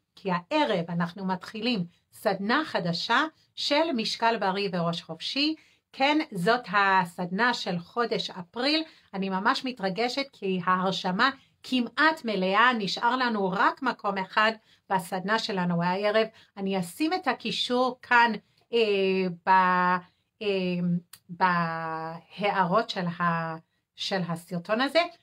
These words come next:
בבקשה, אהבתם מה שראיתם כאן?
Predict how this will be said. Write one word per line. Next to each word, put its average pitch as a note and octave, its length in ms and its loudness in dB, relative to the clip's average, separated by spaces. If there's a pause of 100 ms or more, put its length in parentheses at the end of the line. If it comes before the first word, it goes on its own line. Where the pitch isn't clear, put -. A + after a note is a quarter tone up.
(140)
בבקשה, D#4+ 460 2 (200)
אהבתם C4+ 500 -2
מה C4+ 140 2
שראיתם A#3+ 1080 -2
כאן? C#4+ 260 0